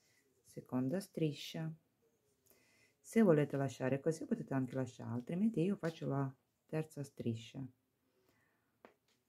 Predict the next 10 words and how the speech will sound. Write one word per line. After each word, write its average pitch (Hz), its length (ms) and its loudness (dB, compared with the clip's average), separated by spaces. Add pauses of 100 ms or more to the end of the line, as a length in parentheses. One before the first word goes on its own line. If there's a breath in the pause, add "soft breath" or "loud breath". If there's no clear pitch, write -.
(2250 soft breath)
Adesso 202 720 2 (240)
da 156 180 -2
questo 139 560 -4
lato 110 400 2
qua 104 280 -2
invece 151 560 -2 (140)
prendiamo 170 580 0
da, 160 320 2 (1300)
dalla 160 840 2
fine, 151 600 -2